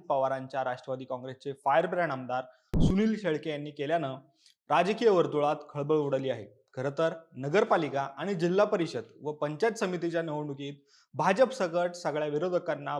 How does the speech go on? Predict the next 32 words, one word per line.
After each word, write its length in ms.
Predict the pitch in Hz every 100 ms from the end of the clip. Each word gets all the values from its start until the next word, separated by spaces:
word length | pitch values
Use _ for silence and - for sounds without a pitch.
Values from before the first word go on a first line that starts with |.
| 135
भुईसपाट 480 | 143 165 170 175 170
करत 320 | 143 135 - - 113
आमदार 300 | 120 131 147
सुनील 400 | - 160 208 220
शेळके 360 | 185 151 151 151 156 - _
यांनी 220 | 180 214 226
स्वतःचं 480 | 202 185 202 208
वर्चस्व 520 | 180 160 - 175 180 175
सिद्ध 280 | 170 147
केलं 240 | 160 160 151
आहे. 200 | 120 110 - - -
मात्र 300 | 180 185 220 220
तरी 120 | 233
देखील 340 | 233 156 160 -
आमदार 300 | 135 151 220
सुनील 360 | 165 185 196 220
शेळके 280 | 208 156 156
यांनी 300 | 143 143 156
स्थानिक 440 | - 151 190 233
भाजपच्या 440 | 190 160 165 170 160
नेत्यांविरुद्ध 760 | 143 156 156 143 147 135 143 170 _ _ 139
दंड 260 | 180 202 208
थोपटले 380 | 180 170 165 165
आहेत. 220 | 139 117 - _ _
तर 80 | 139
भाजपचे 500 | 123 131 175 202 226
नेते 320 | 185 151 160 170 -
आणि 140 | 180
माजी 300 | 180 180 233
राज्यमंत्री 560 | 233 190 202 196 180 196
बाळा 300 | 160 156 165
भेगडे 360 | 156 156 139